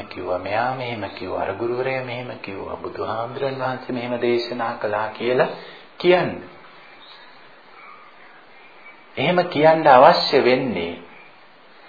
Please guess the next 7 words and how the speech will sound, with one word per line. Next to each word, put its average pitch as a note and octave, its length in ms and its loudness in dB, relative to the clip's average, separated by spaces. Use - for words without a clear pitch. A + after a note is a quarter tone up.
මූලිකම F3 540 8
හේතුව B2 400 0
තමයි A2+ 360 0
අපි - 280 -4
දන්නේ G#2+ 380 -2
නැති G2+ 280 -10
නිසා. - 440 -14